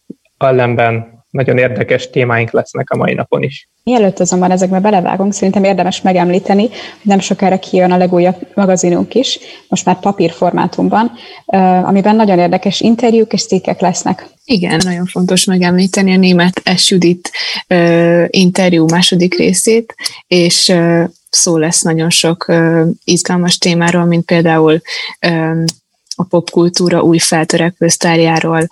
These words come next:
Speaker 3: ö, Billie Eilishról, illetve konzervatívabb témákról is lesz szó, és érinteni fogjuk például még a social médiának is a,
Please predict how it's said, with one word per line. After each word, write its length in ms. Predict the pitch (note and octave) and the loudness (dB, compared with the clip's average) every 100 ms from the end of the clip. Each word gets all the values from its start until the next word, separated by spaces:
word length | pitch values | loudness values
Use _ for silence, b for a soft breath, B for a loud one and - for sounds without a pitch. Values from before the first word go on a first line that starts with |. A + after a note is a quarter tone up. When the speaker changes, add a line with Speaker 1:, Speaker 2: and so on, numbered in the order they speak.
| B B - | B B -2
Speaker 3:
ö, 160 | D#3 | 0
Billie 340 | D#3 E3+ E3+ F3+ | 2 2 2 2
Eilishról, 600 | F#3+ G3 - - G3+ F#3 | 2 2 2 0 0 2
illetve 680 | E3 D#3+ - E3 D#3+ E3 _ B B - - | 2 0 -2 0 0 0 _ B B -10 -6
konzervatívabb 1040 | E3+ E3 E3+ E3 E3 F3 F3 D#3+ E3+ E3 F3+ - _ - | -2 2 2 2 0 0 0 0 2 0 -2 -10 _ -4
témákról 560 | E3+ E3 E3+ F3+ F3 | -2 0 0 0 2
is 160 | E3 - | 2 0
lesz 240 | F3 - | 0 0
szó, 260 | - G#3 A#3 A#3 - | 0 2 0 -2 -2
és 300 | F3 F3 - | 0 0 0
érinteni 460 | F3+ D#3+ E3 E3 | 0 0 -2 -2
fogjuk 360 | D#3+ D#3+ E3 D#3 | 0 0 0 -2
például 360 | E3+ E3 E3 | 0 0 0
még 200 | D#3+ D#3+ | 0 2
a 140 | E3 E3 | 0 0
social 460 | - F3 - F3 | 0 -2 -2 -2
médiának 640 | E3 D#3+ D#3+ E3 E3 E3 F3 | -2 -4 -4 -4 -4 -2 -2
is 200 | E3 E3+ | -2 -2
a, 180 | E3 | -4